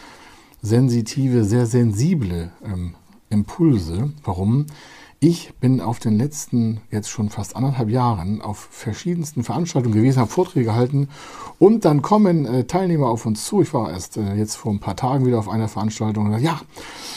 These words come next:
wir haben da auch so einen Zuschuss bekommen. Es war eine super Sache.“ Und zwar wurden die ganzen, unsere ganzen Personalkosten wurden gefördert.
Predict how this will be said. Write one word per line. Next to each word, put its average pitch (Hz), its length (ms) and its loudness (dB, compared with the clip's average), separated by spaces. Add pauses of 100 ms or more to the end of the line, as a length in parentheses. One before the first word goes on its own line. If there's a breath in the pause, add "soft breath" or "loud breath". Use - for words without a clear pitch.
(100)
wir 120 160 0
haben 127 140 0
da 113 100 -2
auch 139 180 -8
so - 120 -6
einen 107 80 -4
Zuschuss - 400 -6
bekommen. 110 320 -6
Es 113 100 -8
war 110 80 0
eine 104 120 2
super 120 360 0
Sache.“ 143 380 2 (1120)
Und 107 200 2
zwar 110 400 2
wurden 123 180 4
die 110 60 0
ganzen, 120 360 0
unsere 110 220 0
ganzen 147 180 -2
Personalkosten 123 600 2
wurden 110 160 4
gefördert. 110 360 -2